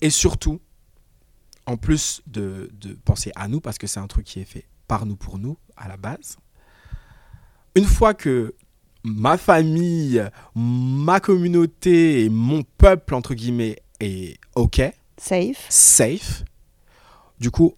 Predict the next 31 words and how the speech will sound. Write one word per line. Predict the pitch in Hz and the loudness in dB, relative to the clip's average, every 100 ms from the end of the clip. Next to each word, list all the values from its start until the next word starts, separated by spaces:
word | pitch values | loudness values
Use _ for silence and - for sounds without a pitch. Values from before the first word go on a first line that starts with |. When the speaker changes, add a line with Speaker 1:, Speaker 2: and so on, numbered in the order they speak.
| - | 2
Speaker 1:
au | 139 | 2
reste | 147 165 - | 2 -2 -2
du | 123 104 | -4 -4
monde, | 92 120 147 - _ _ _ _ _ _ _ _ _ _ _ _ - | -6 -8 -12 -18 _ _ _ _ _ _ _ _ _ _ _ _ -4
voilà, | 110 98 | -2 0
la | 113 101 | 0 6
porte | - - | 6 6
est | 101 | -2
ouverte. | 98 90 - - - _ _ - _ _ _ | -4 -8 -10 -14 -20 _ _ -20 _ _ _
Venez | - 101 143 151 120 110 - _ _ _ | -10 0 4 6 4 -4 -10 _ _ _
célébrer | - - 117 104 113 | -4 0 4 4 4
avec | 101 95 98 | 2 -2 -4
nous, | 92 107 160 - | -4 -6 -10 -8
venez | 110 113 120 165 151 139 135 127 | -2 6 8 8 6 0 -2 -6
vous | 104 104 | -6 -4
instruire, | 104 110 - 107 104 117 _ _ - - | -4 -4 -4 -6 -8 -16 _ _ -20 -10
venez | 110 107 143 160 151 147 151 147 - | -6 2 4 4 4 2 0 -2 -8
devenir | 110 120 110 110 - - | 0 2 2 0 -4 8
plus | - 113 | 8 8
intelligent. | 98 101 92 95 95 - _ _ _ _ _ _ _ _ _ _ _ _ _ _ - | 2 -6 -6 -10 -12 -16 _ _ _ _ _ _ _ _ _ _ _ _ _ _ -4
Et | 98 | -2
la | 92 | 0
porte | - | -2
est | |
ouverte. | 107 131 - | -2 -6 -8
Comme | 123 | -6
j'ai | 110 | -2
dit, | 120 | 0
un | 139 107 | 0 4
bol, | 135 156 | 4 4
euh, | 101 | 2